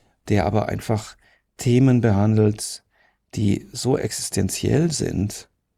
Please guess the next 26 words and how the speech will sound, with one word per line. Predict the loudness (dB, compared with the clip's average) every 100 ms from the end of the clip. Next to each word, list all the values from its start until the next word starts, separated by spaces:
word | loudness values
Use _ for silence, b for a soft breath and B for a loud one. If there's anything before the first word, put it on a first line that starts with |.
| _
dass | -2 -2
er | 0
kein | 0 2
deutscher | 2 0 -2
Künstler | -2 -2 -2 -6 -4
ist. | -4 -6 -10 -10
Also | -4 -2 0
wenn's | 2 0 -2 -6 -12 B B B B B -2
um | 0
die | 2 2 0 -4 -18 -20
Sehnsucht | -10 0 4 4 4 2 0 -6 -18 -18 _
des | -2 2
Menschen | 2 2 0
nach | -4
dem | 0 0
Unbegrenzten | 0 0 0 -2 -4 -4 -8 -6 -6
geht, | -6 -8 -8 -6
wenn's | -4 -4 -4
darum | -2 0 2 0
geht, | 2 0 0 B B B B B B -8
die |
Fesseln | -4 0 0 2 0
des | 0 0
Materiellen, | -2 -2 0 2 2 2
des | 0 -4
Sinnlichen, | -4 -2 0 -2 -2 -2 -2